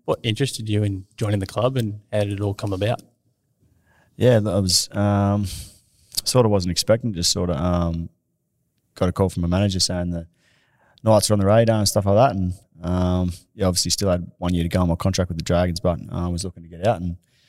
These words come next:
Speaker 2: lucky enough, um, yeah, they, they let me get a release and, uh, I was able to join the club. But, uh, yeah, went for the club growing up and,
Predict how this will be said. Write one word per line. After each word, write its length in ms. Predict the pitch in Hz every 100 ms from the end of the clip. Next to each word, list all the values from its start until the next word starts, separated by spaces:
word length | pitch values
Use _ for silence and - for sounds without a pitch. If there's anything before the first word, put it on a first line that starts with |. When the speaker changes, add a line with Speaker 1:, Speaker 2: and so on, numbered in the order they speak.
| _ _ _
Speaker 2:
lucky 240 | 101 92
enough, 260 | 92 87 -
um, 400 | 95 95 90 90 -
yeah, 140 | 92
they, 180 | 90 92
they 300 | 90 - 101
let 100 | 92
me 60 |
get 120 | 92 87
a 60 |
release 340 | 87 95 98 -
and, 200 | 90 87 - _ _
uh, 120 | - 87
I 40 |
was 120 | 87
able 140 | 95 87
to 40 |
join 180 | 90 90
the 80 | 85
club. 240 | 101 98
But, 200 | 90 87 -
uh, 220 | 92 95 69
yeah, 120 | 98
went 180 | 101 -
for 80 |
the 60 | -
club 240 | - 196
growing 240 | 180 90 92
up 160 | 104 92
and, 140 | 87